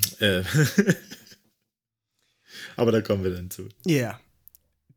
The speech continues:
Speaker 2: Diese Schmach gehen wir später nochmal durch. Ähm,
Speaker 1: Ha.
Speaker 2: Tevin Young hat sich mal wieder ein bisschen am Fuß wehgetan.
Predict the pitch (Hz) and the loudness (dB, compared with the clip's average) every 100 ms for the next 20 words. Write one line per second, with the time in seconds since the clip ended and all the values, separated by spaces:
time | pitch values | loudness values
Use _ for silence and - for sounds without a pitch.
0 | - 147 135 131 135 117 - - 139 143 | -8 -2 0 0 -4 -6 -4 -2 2 2
1 | 156 - 143 131 123 - 123 110 104 117 | 0 0 0 2 0 -2 -4 -4 -6 -6
2 | 107 113 110 - - _ - _ 175 165 | -8 -10 -12 -14 -20 _ -20 _ 0 2
3 | 156 151 151 - 95 - - 95 - _ | 4 2 0 -6 -8 -8 -10 -14 -18 _
4 | _ - - 269 233 226 226 214 208 196 | _ -6 2 2 2 2 0 0 0 2
5 | 175 165 185 185 175 175 185 - 160 151 | 2 2 0 0 0 0 -2 2 2 2
6 | 139 - 247 240 - 151 120 117 117 - | 0 0 0 0 -2 -4 -4 -2 -2 -2
7 | 120 147 | -2 -2